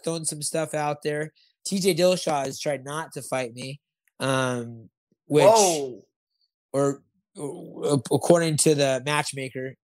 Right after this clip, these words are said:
Speaker 1: Sean Shelby, which, you know, I don't really need that drama anyways, unless it pays really well. Uh, so I'd say those three people are, are, are thrown out there. Oh, there's Pedro Munoz has,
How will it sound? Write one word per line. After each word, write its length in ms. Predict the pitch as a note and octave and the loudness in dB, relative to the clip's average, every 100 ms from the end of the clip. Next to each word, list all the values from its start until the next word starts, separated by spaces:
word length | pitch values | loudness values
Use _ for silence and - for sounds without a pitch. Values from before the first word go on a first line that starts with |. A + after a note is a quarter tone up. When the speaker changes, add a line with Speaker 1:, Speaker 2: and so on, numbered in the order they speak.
| _ - | _ -16
Speaker 1:
Sean 240 | - C3+ | -10 -10
Shelby, 360 | C3 C3 B2+ C3+ | -8 -8 -6 -6
which, 260 | C3+ B2 - _ _ | -6 -8 -14 _ _
you 60 | C#3+ | -10
know, 140 | C3 - | -8 -4
I 100 | E3 | -2
don't 140 | E3+ | -2
really 160 | C#3 C#3 | -4 -6
need 160 | C#3+ D3 | -6 -4
that 180 | C3 | -4
drama 300 | B2 C#3 C3 | -4 -6 -6
anyways, 360 | C#3 C#3+ C3+ B2+ | -6 -6 -8 -10
unless 280 | B2+ C3 - | -10 -10 -10
it 100 | - | -8
pays 300 | C#3 C3 B2 | -8 -6 -6
really 180 | B2+ B2+ | -6 -4
well. 340 | B2+ B2+ B2+ _ _ _ - | -4 -4 -6 _ _ _ -10
Uh, 600 | C3 C#3 C3+ C3+ C3 B2+ - _ _ _ - - - - _ | -4 -2 0 -2 -4 -8 -12 _ _ _ -20 -20 -20 -20 _
so 600 | - - D#3+ D#3+ D3+ D3+ _ - | -4 2 4 4 0 -6 _ -6
I'd 200 | D4+ D4 | -4 -2
say 440 | - G3+ E3+ D3 _ _ _ _ _ | -2 0 -2 -6 _ _ _ _ _
those 260 | E3+ G3+ - | -4 -2 -2
three 240 | F#3 F3 | -4 -4
people 520 | D#3+ D#3 D#3 D3+ D3 _ _ _ _ - | -2 -4 -4 -10 -12 _ _ _ _ -8
are, 440 | C#3+ C#3+ C#3+ C3+ - | -4 -2 -4 -6 -8
are, 300 | C#3 C#3+ C#3 | -6 -4 -4
are 160 | C#3 C#3+ | -6 -6
thrown 180 | D#3+ D#3 | -4 -4
out 100 | D3 | -4
there. 100 | D#3+ | 2
Oh, 160 | G3 F3 | 4 4
there's 260 | F3 D#3 | 0 -6
Pedro 400 | - F#3+ F#3 F3 | -6 -4 -4 -4
Munoz 640 | D#3+ F3 F#3+ G3 F#3 F#3 - | -6 -8 -6 -4 -2 -4 -4
has, 280 | E3 D3 | -6 -8